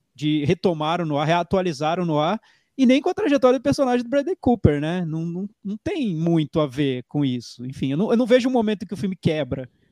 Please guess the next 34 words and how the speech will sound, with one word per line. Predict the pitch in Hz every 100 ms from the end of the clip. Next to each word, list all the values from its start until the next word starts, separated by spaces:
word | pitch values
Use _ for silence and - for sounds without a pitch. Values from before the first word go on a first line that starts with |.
| _
da | 165
maneira | 165 165 175 190
como | 196 180
o |
personagem | - 170 175 165 185 175
quebra, | - 143 120 113 117
que | -
o |
personagem | - 156 165 156 160 185
tem | - 190
essa, | 190 160
esse | 143 143 -
arco | 139 147 -
que | 165
eu | 202
acho | 196
que | -
até | 190 208 220 - _ _ _
tá | - 196
desenvolvido, | 185 165 156 160 135 120 123
tá | 120 160
lá | 190 156 123
no | 131
filme. | - 127 123
Mas | 139 175
o | 214
filme | - 240 277
em | 240
si, | - - 233 294 294 _
ele | - 185
tá | 214
sempre | 240 233
com |
aquela | 269 269